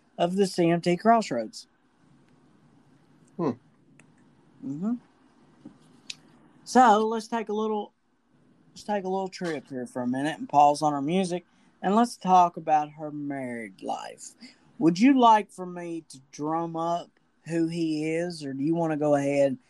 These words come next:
Speaker 1: and tell people who he is?
Speaker 2: Well, I'll fill everybody in on her husband, uh, Mister Mike Fisher.
Speaker 1: Boo.
Speaker 2: You're only jealous of him, so don't boo him.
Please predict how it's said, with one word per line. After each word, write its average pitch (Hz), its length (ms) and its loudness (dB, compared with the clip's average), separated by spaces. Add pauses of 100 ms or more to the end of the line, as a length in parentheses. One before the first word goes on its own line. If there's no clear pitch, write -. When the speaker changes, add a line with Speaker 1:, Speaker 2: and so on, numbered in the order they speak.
(260)
Speaker 1:
and 131 160 -2
tell 135 220 4
people 123 420 -4
who 120 160 -4
he 107 220 -6
is? - 340 -10 (920)
Speaker 2:
Well, 196 280 2
I'll 233 220 6
fill 143 340 6
everybody 113 560 6
in 113 340 4
on 107 520 -4 (580)
her 120 100 -4
husband, 120 800 2
uh, 110 240 0
Mister 131 260 0
Mike 123 260 6
Fisher. 180 400 2 (320)
Speaker 1:
Boo. 156 920 4 (1160)
Speaker 2:
You're 123 160 2
only 123 180 4
jealous 113 340 2
of 101 160 0
him, 101 160 -8 (440)
so 107 420 -2 (480)
don't 123 200 -2
boo 123 240 6
him. 104 160 -6